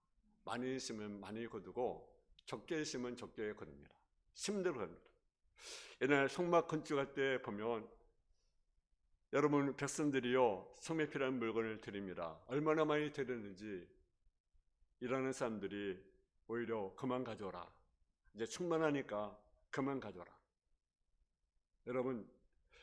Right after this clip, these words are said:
감사하는 것에요, 하나님의 복이 넘칩니다.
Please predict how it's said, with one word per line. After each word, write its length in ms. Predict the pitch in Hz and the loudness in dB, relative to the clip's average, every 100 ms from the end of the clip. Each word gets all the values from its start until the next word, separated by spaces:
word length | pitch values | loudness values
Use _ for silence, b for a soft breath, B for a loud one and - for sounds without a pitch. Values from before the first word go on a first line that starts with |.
| b b b _ | b b b _
감사하는 680 | - - 151 160 160 151 151 | -4 0 2 2 4 6 6
것에요, 580 | 135 123 127 131 120 113 | 2 4 4 6 6 4
하나님의 260 | - 180 160 | -2 0 2
복이 180 | 143 131 | 2 0
넘칩니다. 640 | 113 - 95 85 85 85 | -2 -6 -12 -12 -14 -14